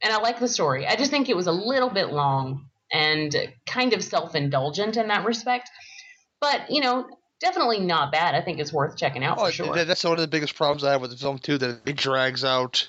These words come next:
Speaker 2: you know, to, to places that it probably shouldn't go. 'Cause there's a point in the film where D'Onofrio catches up with the two of them, and he, he knocks him out, and he,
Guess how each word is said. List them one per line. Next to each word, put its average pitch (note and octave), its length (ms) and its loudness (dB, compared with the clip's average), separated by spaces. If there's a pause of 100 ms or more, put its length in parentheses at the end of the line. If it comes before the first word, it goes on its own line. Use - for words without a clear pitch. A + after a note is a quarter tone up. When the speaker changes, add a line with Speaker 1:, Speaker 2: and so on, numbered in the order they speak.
(120)
Speaker 2:
you C#3 80 -2
know, C3 160 0
to, C3 280 -6
to C3 340 -4 (320)
places C3+ 440 2
that B2+ 120 2
it C3 60 0
probably B2 360 0
shouldn't A#2+ 420 -6
go. A2+ 360 0 (440)
'Cause D#3 120 0
there's C#3 160 0
a C3 80 2
point D#3 220 -2
in C3 60 -8
the C3 80 -4
film C3+ 360 -2
where B2 320 0 (500)
D'Onofrio D3 420 0
catches C#3 400 -2
up C#3+ 160 -2
with C#3+ 100 -4
the C3 40 -20
two C3 240 -2
of B2 100 -6
them, B2 280 0
and A#2 260 -6 (400)
he, D#3 300 0
he D#3 200 -2
knocks C#3+ 400 0
him D3+ 140 -2
out, C3+ 360 0
and C#3+ 220 -8
he, C3+ 360 -6